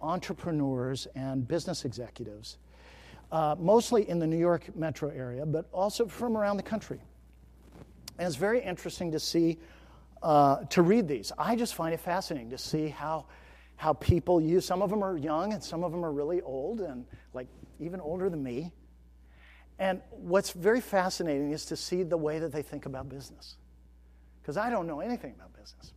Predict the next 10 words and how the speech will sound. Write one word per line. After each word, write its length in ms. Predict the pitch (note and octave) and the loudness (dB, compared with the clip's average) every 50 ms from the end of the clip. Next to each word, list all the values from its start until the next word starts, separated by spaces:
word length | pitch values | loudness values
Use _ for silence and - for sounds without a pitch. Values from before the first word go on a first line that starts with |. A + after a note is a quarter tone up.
| - | -8
But, 140 | F3 G3 F#3+ | -8 -8 -6
you 80 | F3+ F#3 | -6 -4
know, 120 | F#3+ F#3 | -4 -4
there's 200 | F3 F#3 E3 - | -4 -6 -8 -10
a 60 | D3+ | -12
theme 440 | - - - - C4 C4+ G#3+ D#3+ C#3 | -12 -12 -12 -8 -6 -6 -4 -6 -6
that 180 | C3+ C3 - - | -8 -10 -14 -16
comes 280 | - - F3+ F3+ E3+ - | -16 -14 -12 -12 -12 -14
through 460 | - - - - E3+ E3 D3+ C3 - C3 A#2+ - - - - - - - - - - - - - - | -20 -20 -20 -18 -12 -12 -12 -12 -12 -16 -20 -20 -20 -20 -20 -20 -20 -20 -20 -20 -20 -20 -20 -20 -12
in 220 | - E3 D#3+ D3+ | -10 -8 -8 -8